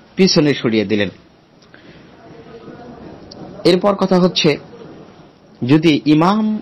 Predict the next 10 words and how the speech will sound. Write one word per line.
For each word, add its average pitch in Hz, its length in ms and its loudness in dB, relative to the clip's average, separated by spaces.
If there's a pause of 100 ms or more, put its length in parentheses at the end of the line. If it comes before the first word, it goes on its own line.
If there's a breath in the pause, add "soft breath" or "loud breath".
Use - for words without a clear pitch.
(140)
একজন 131 380 0
থাকেন 107 360 -4 (240)
এবং 127 260 0 (1000)
মুক্তাদি 175 640 2
যদি 147 280 0
মহিলা 135 480 0
হন, 90 200 -10 (1200)
সাপোজ 185 400 0
ধরে 135 220 2
নেন 127 180 0